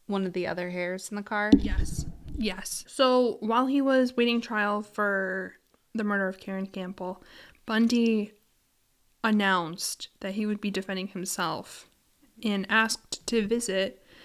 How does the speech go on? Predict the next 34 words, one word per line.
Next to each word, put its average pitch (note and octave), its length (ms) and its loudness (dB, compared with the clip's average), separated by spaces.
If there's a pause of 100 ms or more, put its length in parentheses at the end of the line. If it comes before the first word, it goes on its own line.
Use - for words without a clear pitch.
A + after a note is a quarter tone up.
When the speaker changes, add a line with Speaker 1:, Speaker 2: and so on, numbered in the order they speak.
(440)
Speaker 2:
the G3 300 -2
courthouse G#3 420 -2
library F#3+ 560 0
so - 200 -4
he G#3 120 0
can G#3 160 -2
read G3 200 0
up F3+ 140 -2
on G3 120 -2
the G#3+ 100 -2
law D#4+ 360 0 (360)
to A#3+ 100 -4
better G3+ 220 0
defend A3 300 2
himself. G3 520 -4 (1900)
On G#3+ 220 6
June D4 220 2
seventh, B3+ 400 0
nineteen A#3 340 0
seventy-seven, F#3+ 640 -4
he G3+ 220 -4
escaped. - 800 0
<laughs> - 220 4 (500)
He - 720 0
escaped - 380 -8 (100)
from B3 480 0
the A3+ 120 -6 (100)
law - 280 -6
library. G3+ 680 -4 (360)
He G#3 120 -2
jumped C#4 280 10
out C4+ 180 12
a C4 60 12
window. A#3 600 8